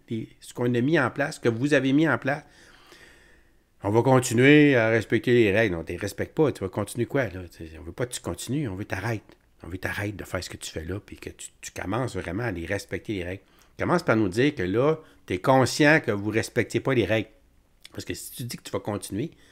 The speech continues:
sans nous dire que t'es conscient, je veux dire, ça veut dire que t'es inconscient.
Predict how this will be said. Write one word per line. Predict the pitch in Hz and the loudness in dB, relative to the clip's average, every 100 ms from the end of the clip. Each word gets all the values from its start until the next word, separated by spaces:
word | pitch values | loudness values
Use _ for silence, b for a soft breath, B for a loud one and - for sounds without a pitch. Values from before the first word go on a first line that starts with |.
| b | b
sans | - 123 | -6 0
nous | 131 | 0
dire | 98 131 | 2 0
que | - | -2
t'es | 95 | -6
conscient, | 98 87 82 104 135 - b b b b b b b | -4 -6 -6 -8 -8 -12 b b b b b b b
je | - | -12
veux | 85 | -8
dire, | 85 | -8
ça | - | -8
veut | 80 80 | -8 -8
dire | 113 | -10
que | - _ - - - _ - | -10 _ -20 -20 -20 _ -14
t'es | 87 | -12
inconscient. | - 90 - 104 | -8 -10 -6 -2